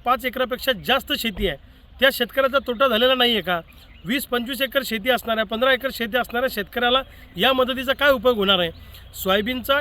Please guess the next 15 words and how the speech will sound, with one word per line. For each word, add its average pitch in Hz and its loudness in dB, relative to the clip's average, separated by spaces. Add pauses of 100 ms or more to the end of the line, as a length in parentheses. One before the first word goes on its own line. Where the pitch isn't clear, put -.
एका 220 0
एकराचा 262 2
खर्च 214 -6
या 247 6
वर्षीचा, 208 -4
हेक्टरचा 269 -2
नाही, 285 -2
एकराचा 277 4
खर्च 202 -4 (440)
छत्तीस 269 2
हजार 240 2
रुपये 190 -4
आहे 127 -10 (760)
आणि 226 2
क्विंटलचा 285 2